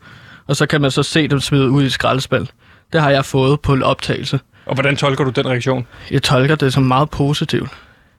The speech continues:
Speaker 1: At, øh, det, det,
Speaker 2: At de har
Speaker 1: jeg er
Speaker 2: fået
Speaker 1: spændt
Speaker 2: det?
Speaker 1: på at få et svar fra dem.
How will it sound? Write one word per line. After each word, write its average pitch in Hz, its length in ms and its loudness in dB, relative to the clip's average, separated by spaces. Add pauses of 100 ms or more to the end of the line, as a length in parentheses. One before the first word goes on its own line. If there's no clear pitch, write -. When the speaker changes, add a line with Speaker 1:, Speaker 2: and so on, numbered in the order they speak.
(160)
Speaker 1:
At, - 220 -2
øh, 127 180 2 (400)
det, - 220 -2
det, 143 120 2
Speaker 2:
At 143 140 -2
de 151 40 2
har 143 80 4
Speaker 1:
jeg 151 60 4
er 147 40 2
Speaker 2:
fået 139 140 2
Speaker 1:
spændt 185 120 0
Speaker 2:
det? 151 80 -4
Speaker 1:
på 156 180 2
at 127 180 0
få 156 200 2
et 135 120 -2
svar 120 280 0
fra 139 120 0
dem. 131 220 2